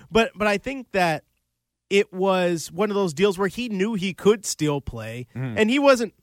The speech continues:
Speaker 1: Michael Jordan anymore, but he
Speaker 2: No.
Speaker 1: was a solid
Speaker 2: Yeah,
Speaker 1: N B A
Speaker 2: he's like an
Speaker 1: player. That,
Speaker 2: all-star, yeah.
Speaker 1: that could, a couple of, on occasion, drop thirty,
Speaker 2: Mm-hmm.
Speaker 1: forty points
Speaker 2: Mm-hmm.
Speaker 1: on you. He just couldn't do that the
Speaker 2: Right.
Speaker 1: way Michael Jordan always used to do. And I, and I feel like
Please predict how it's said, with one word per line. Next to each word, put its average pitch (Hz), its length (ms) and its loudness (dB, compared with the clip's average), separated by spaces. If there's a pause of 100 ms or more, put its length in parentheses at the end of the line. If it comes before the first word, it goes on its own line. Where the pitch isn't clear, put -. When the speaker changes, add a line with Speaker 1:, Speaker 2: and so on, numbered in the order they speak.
(120)
Speaker 1:
Michael 165 460 -2
Jordan 120 640 2
anymore, 107 520 -12
but 151 120 -8
he 226 80 -2
Speaker 2:
No. - 60 0
Speaker 1:
was 180 140 0
a 139 120 -4
solid 143 680 -2 (580)
Speaker 2:
Yeah, 185 140 2
Speaker 1:
N - 80 2
B 160 140 0
A 156 60 2
Speaker 2:
he's 151 80 -2
like - 0 -
an - 60 -8
Speaker 1:
player. 196 280 4
That, 143 100 6
Speaker 2:
all-star, 120 340 2
yeah. 135 120 0
Speaker 1:
that 233 200 2
could, 285 360 -4 (220)
a 175 100 -12 (160)
couple 208 280 0
of, 170 160 2
on 190 180 2
occasion, 160 580 -2
drop 165 360 2 (400)
thirty, 160 220 2 (100)
Speaker 2:
Mm-hmm. 117 100 -14
Speaker 1:
forty 143 300 -4
points 139 560 -4
Speaker 2:
Mm-hmm. 127 100 -10
Speaker 1:
on 254 240 4
you. 113 220 -10
He 180 160 -2
just 175 180 -2
couldn't 165 240 2
do 165 140 -2
that 151 240 -2 (400)
the 196 80 -4
Speaker 2:
Right. 170 80 0
Speaker 1:
way 170 140 4
Michael 160 280 -2
Jordan 147 380 -4
always 147 420 -2
used 151 260 -4
to 123 60 -14
do. 226 380 2 (260)
And 202 120 2
I, 202 120 2
and 202 100 -2
I 196 80 2
feel 294 220 -2
like 202 260 2